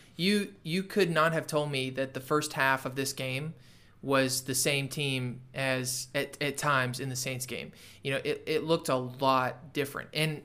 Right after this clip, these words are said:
I mean, uh, just go with me here. There were four checkdowns, four in the whole game in week one. There were four in the first quarter alone this week. I love to see it. The thing is, is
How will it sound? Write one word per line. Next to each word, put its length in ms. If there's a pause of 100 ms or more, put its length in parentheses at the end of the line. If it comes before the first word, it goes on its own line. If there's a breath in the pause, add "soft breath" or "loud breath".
(140)
I 100
mean, 260
uh, 320
just 280 (380)
go 140
with 140
me 60
here. 180 (260 loud breath)
There 100
were 60
four 420
checkdowns, 720
four 520 (180)
in 140
the 80
whole 500
game 460
in 160
week 200
one. 200 (500 soft breath)
There 120
were 140
four 380
in 100
the 100
first 500
quarter 640 (340 loud breath)
alone 760
this 260
week. 340
I 100
love 420
to 80
see 240
it. 180
The 80
thing 200
is, 180
is 180